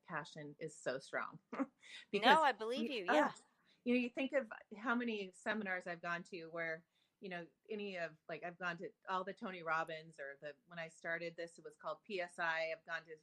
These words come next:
Speaker 1: you know, all those landmark, but, you know, you, you go there and I look back at my thirties and I think, how many people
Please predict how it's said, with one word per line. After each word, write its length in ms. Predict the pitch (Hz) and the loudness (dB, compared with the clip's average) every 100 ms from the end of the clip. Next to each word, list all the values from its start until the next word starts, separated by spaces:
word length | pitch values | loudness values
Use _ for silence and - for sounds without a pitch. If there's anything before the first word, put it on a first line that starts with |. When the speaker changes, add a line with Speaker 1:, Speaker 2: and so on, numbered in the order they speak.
| _ | _
Speaker 1:
you 60 | 185 | -6
know, 100 | 165 | -4
all 100 | 170 | -4
those 200 | 175 170 - 151 - | -6 -10 -18 -18 -8
landmark, 580 | 180 185 185 175 175 180 _ _ _ _ _ - | -4 -4 0 0 0 -2 _ _ _ _ _ -8
but, 120 | 226 | -4
you 80 | 240 | -4
know, 60 | |
you, 160 | 233 233 - | -6 -8 -10
you 140 | 233 | -6
go 180 | 233 254 | -2 -2
there 280 | 269 180 165 | 0 -2 -4
and 80 | 208 | -4
I 80 | 202 | -4
look 200 | 220 - | -4 -4
back 200 | 247 233 254 | -2 -2 -4
at 80 | |
my 140 | 196 185 | -8 -6
thirties 420 | 240 233 190 151 - | -2 -2 -4 -10 -8
and 100 | 202 | -8
I 60 | |
think, 220 | 214 220 208 - | -8 -12 -16 -12
how 120 | 269 | -10
many 180 | 311 311 | -10 -12
people 500 | 294 262 226 202 196 | -14 -10 -6 -6 -8